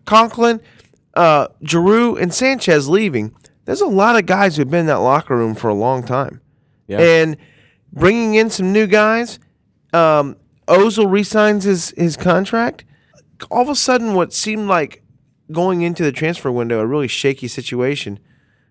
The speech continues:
Speaker 1: ends up you leave it and you're like, "Man, I feel pretty good about this right now." And so I don't know, man. I feel like there's some new locker room mojo going on, and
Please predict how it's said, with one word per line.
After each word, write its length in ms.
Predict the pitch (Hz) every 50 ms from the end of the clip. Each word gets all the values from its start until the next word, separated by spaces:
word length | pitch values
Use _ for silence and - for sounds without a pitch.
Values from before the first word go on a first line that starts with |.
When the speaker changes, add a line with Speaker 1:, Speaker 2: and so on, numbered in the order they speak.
| _ -
Speaker 1:
ends 260 | - 165 165 170 160
up 140 | 185 165 -
you 120 | 151 147
leave 220 | 143 151 170 180 160
it 40 | 135
and 100 | - 143
you're 80 | 147
like, 160 | 139 139 139 -
"Man, 180 | 147 165 175 165
I 60 | 143
feel 220 | 131 - 170 165
pretty 260 | 156 - 180 170 160
good 180 | 135 127 170 180
about 320 | 220 175 135 107 104 -
this 240 | - 113 107 104 -
right 180 | 113 107 104 98
now." 320 | 101 104 107 117 131 143 _ _ _ _ _ _ _ _ _
And 400 | - - 160 165 165 165 160 156 - _ _ _
so 140 | - - 202 214
I 40 |
don't 140 | 262 262 226
know, 120 | 220 247 247
man. 260 | 190 160 160 170 - -
I 80 | 160 175
feel 140 | 160 - 220
like 140 | 214 190 156
there's 160 | 190 180 -
some 160 | - 165 170
new 340 | 175 180 180 180 175 - - -
locker 320 | 117 165 170 180 - 185
room 180 | 175 175 170 160
mojo 400 | 151 151 170 196 190 185 147 127 123
going 260 | 120 120 113 110 107
on, 240 | 104 107 117 143 156 -
and 360 | - - 156 165 160 160 156